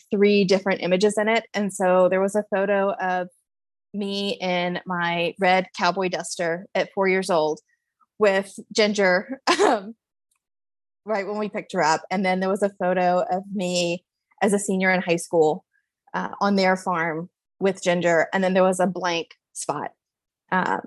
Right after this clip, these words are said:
and she wanted to put a photo of me with Ginger here. And I kinda went through, like, all those insecurities that we go through. Like, I need to lose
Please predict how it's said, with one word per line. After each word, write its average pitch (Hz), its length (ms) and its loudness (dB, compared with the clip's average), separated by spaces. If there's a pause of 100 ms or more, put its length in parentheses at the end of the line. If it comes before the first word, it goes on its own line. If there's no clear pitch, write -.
(140)
and 185 160 2
she - 220 4
wanted 185 280 4
to - 80 0
put 165 280 0
a 180 60 -2
photo 180 320 4
of 185 100 -2 (160)
me 170 260 -4
with 180 160 -2
Ginger 165 440 0 (180)
here. - 420 -2 (1000)
And 277 80 0
I 285 40 -2
kinda 294 240 -6
went 269 140 -4
through, 233 120 -2
like, 214 140 0
all 196 100 -2
those 196 280 -6
insecurities 175 640 -4
that - 80 -12
we 180 100 -4
go 175 180 2
through. 160 220 -4
Like, 165 200 -2 (1700)
I 208 120 4
need 214 280 4
to 220 120 -2
lose 180 640 2